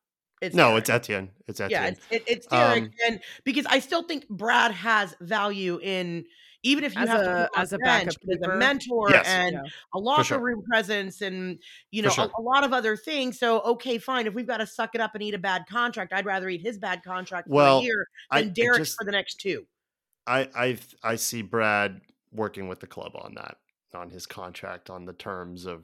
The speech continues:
Speaker 2: or just, you know, mutually terminating it, whatever. Brad will do whatever is needed to be done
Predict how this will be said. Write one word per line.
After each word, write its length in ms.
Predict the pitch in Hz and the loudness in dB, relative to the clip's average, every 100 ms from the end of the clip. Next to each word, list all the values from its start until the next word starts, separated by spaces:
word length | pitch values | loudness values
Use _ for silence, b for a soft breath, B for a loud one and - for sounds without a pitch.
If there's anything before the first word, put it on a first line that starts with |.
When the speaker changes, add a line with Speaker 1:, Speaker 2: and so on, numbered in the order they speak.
| - | -8
Speaker 2:
or 160 | 107 101 | -6 -4
just, 360 | 104 98 - - | -6 -8 -14 -8
you 120 | 110 | -4
know, 340 | 98 95 92 90 _ _ _ _ _ _ - - | -2 0 -2 -4 _ _ _ _ _ _ -20 -8
mutually 460 | 117 117 117 107 | -2 -2 -2 -8
terminating 480 | 95 107 98 95 95 | -6 -4 -2 -2 -2
it, 180 | 98 90 | -4 0
whatever. 720 | 120 147 - 120 101 92 90 b b | 4 4 6 4 4 0 -6 b b
Brad 380 | 110 135 139 143 | 2 6 6 4
will 260 | 123 131 117 | 4 4 2
do 480 | 92 113 90 76 - _ _ - | -2 -4 -6 -8 -16 _ _ -8
whatever 520 | 101 110 110 92 90 | -2 2 2 0 -4
is 220 | 98 92 | -6 -6
needed 360 | 104 107 110 110 | -6 -4 -4 -4
to 160 | 135 139 | -4 0
be 180 | 156 143 | 0 -2
done 580 | 113 135 104 85 85 | 0 2 2 -2 -10